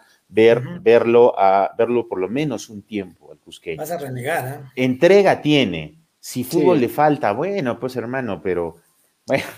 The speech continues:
Speaker 1: <laughs> voy a renegar.
Speaker 3: No, no, no. Bueno, eh, eh, eh,
Speaker 1: Ya,
Speaker 3: tiene que
Speaker 1: dale,
Speaker 3: prepararse,
Speaker 1: dale.
Speaker 3: pues, ¿no?
Speaker 1: Sigamos, sigamos con la alineación, por favor,
Speaker 3: Ok,
Speaker 1: muchachos.
Speaker 3: ok, ok. Eh, bueno,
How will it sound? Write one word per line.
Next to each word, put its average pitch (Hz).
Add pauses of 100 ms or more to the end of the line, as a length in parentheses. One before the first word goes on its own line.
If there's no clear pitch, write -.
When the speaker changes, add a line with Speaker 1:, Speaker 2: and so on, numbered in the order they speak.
(120)
Speaker 1:
<laughs> 143
voy 135
a -
renegar. 120
Speaker 3:
No, 196
no, 165
no. 143 (220)
Bueno, 170
eh, 156
eh, 165 (100)
eh, 196
Speaker 1:
Ya, 110
Speaker 3:
tiene -
que 214
Speaker 1:
dale, 117
Speaker 3:
prepararse, 110
Speaker 1:
dale. 117
Speaker 3:
pues, 110
¿no? 127
Speaker 1:
Sigamos, 156
sigamos 165
con 143
la 127
alineación, 110
por 95
favor, 95
Speaker 3:
Ok, 95
Speaker 1:
muchachos. 156
Speaker 3:
ok, 147
ok. 135 (200)
Eh, 147
bueno, 160